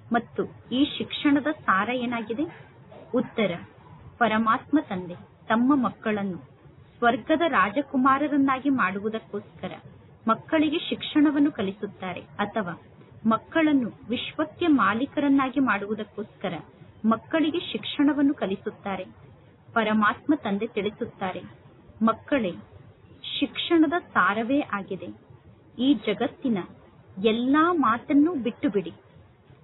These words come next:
ನನ್ನ ಬಳಿ ಕೋಟಿ ರೂಪಾಯಿ ಇದೆ, ನನ್ನ ಬಳಿ ಲಕ್ಷ ರೂಪಾಯಿ ಇದೆ" ಎಂದು ಎಂದೂ ತಿಳಿದುಕೊಳ್ಳಬೇಡಿ.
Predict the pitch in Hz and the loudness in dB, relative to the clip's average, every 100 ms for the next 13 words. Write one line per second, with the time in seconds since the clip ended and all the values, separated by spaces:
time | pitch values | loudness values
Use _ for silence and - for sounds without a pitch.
0 | - - 226 233 277 339 226 208 175 - | -20 -8 -2 4 6 6 4 0 -2 -10
1 | - - _ _ _ - - 262 - 392 | -20 -20 _ _ _ -6 2 4 6 4
2 | 285 - 254 226 196 214 - 196 220 240 | 4 0 -2 -2 -4 -8 -14 -2 2 6
3 | 302 294 214 170 104 - - - 220 226 | 6 4 -2 -6 -8 -16 -20 -6 -2 -2
4 | - - 381 302 - 294 254 226 269 220 | -2 -2 0 0 -2 0 0 0 2 0
5 | 233 - - - - - 214 240 277 339 | -2 -4 -16 -20 -20 -4 2 4 4 4
6 | 403 - 226 233 294 247 214 202 196 185 | 2 0 -2 -2 -2 -2 -2 -4 -4 -6